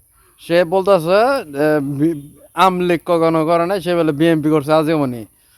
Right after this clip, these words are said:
সে ভোট দিব ধানের শীষে। তো ধন্যবাদ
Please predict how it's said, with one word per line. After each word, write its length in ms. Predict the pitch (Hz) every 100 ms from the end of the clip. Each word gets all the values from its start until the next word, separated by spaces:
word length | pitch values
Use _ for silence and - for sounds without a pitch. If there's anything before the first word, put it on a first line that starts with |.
| _ _ -
সে 80 | 139
ভোট 260 | 120 151 151
দিব 220 | 170 170 165
ধানের 340 | 151 156 175
শীষে। 420 | - 170 123 120 98 _ _ _ _ _ _ _ _ _ _ _ _ _ _ _ 131
তো 100 | 143 151 156 160 165 165 139 - _ _ _ _ _ _ _ _ _ _ _ _ _ _ _ _ _ _ 190
ধন্যবাদ 460 | 247 262 156 147